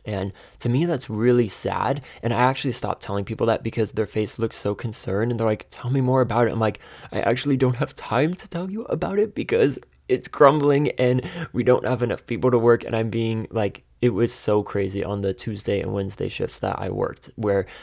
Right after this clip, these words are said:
I was like, "I actually don't have time to talk to you at all besides, like, 'Hi, how's it going?'" So then I switched to, like, "Mm-mm-mm, we are not telling people." We're just like, "Hi, oh, it's going great. Do you see how much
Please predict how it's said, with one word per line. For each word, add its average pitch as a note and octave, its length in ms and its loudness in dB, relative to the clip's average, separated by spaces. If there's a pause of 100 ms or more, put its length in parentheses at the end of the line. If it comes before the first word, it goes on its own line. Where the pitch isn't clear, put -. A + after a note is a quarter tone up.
I - 40 -2
was A#2 80 2
like, A2 160 2
"I A2+ 100 2
actually C#3 200 -2
don't D3 140 0
have A#2+ 120 0
time G#2+ 220 -6
to G2 60 -4
talk - 260 -6
to - 120 -8
you F#2+ 180 -8
at G2+ 80 -6
all F#2+ 120 -2
besides, - 400 -6
like, - 280 -8
'Hi, G#3 180 -6
how's D3+ 240 -6
it C#3+ 60 -6
going?'" D3+ 260 0
So G2 280 4 (220)
then C#3+ 200 8
I C#3 80 2
switched A#2 340 -2
to, G#2+ 80 2
like, G#2+ 300 2
"Mm-mm-mm, A#2+ 640 -2
we A#2 160 4
are A2+ 100 4
not G#2+ 220 0
telling G#2+ 240 -2
people." A#2 260 4
We're A2+ 160 2
just A2+ 220 -2
like, A2 260 0 (300)
"Hi, A#3+ 420 -2
oh, B3 240 4
it's - 200 -2
going G3 440 0
great. D#3+ 720 -2
Do C3 80 -2
you D3+ 120 0
see D3 320 0
how A#2+ 280 -2
much A#2 420 -6